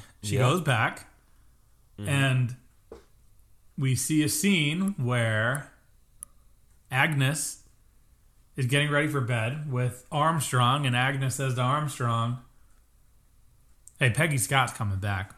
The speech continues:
Speaker 1: She's gonna be in her old room. Business is back as usual." And Armstrong immediately gets on the defensive.
Speaker 2: Oh, yeah.
Speaker 1: And
Speaker 2: Uh,
Speaker 1: this
Speaker 2: 'cause
Speaker 1: is,
Speaker 2: as, as
Speaker 1: uh,
Speaker 2: we, we know from last year, she was very dismissive towards Peggy,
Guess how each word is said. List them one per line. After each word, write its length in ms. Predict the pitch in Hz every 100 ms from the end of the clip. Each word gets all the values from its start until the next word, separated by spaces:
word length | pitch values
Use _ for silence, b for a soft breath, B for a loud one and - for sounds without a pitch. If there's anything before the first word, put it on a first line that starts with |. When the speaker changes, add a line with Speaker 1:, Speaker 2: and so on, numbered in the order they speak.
| -
Speaker 1:
She's 180 | - 127
gonna 120 | 127
be 100 | 120
in 40 | 120
her 240 | 127 127
old 220 | 131 135
room. 440 | 127 123 120 117 113 - - - - - - -
Business 380 | 135 127 123 127
is 80 |
back 340 | 110 117 117 -
as 200 | 120 107
usual." 540 | 123 110 104 90 98 - - - - - - _ - - _ -
And 120 | 123
Armstrong 600 | 127 143 131 135 127 127 139
immediately 640 | 127 127 165 151 131 120
gets 280 | 117 123 110
on 140 | 123
the 60 | 110
defensive. 640 | 101 - 107 101 - 95 - _ - - -
Speaker 2:
Oh, 140 | 92 71
yeah. 220 | 62 55 - - - - - - b b b b b b - - - - - _ _ _ - - -
Speaker 1:
And 500 | 123 123 117 113 98
Speaker 2:
Uh, 40 | - - _ _ _ _ -
Speaker 1:
this 240 | 147 135
Speaker 2:
'cause 160 | 139 120
Speaker 1:
is, 60 |
Speaker 2:
as, 80 | 120
as 40 | 113
Speaker 1:
uh, 300 | 104 101 101 - - 113
Speaker 2:
we, 80 |
we 80 | 117
know 140 | 113 110
from 140 | 107
last 280 | 104 104 -
year, 220 | 92 87
she 160 | - 120
was 160 | 113 95
very 640 | - 95 92 113 113 104
dismissive 540 | 95 107 101 104 90
towards 300 | - 101 92
Peggy, 420 | - 98 92 90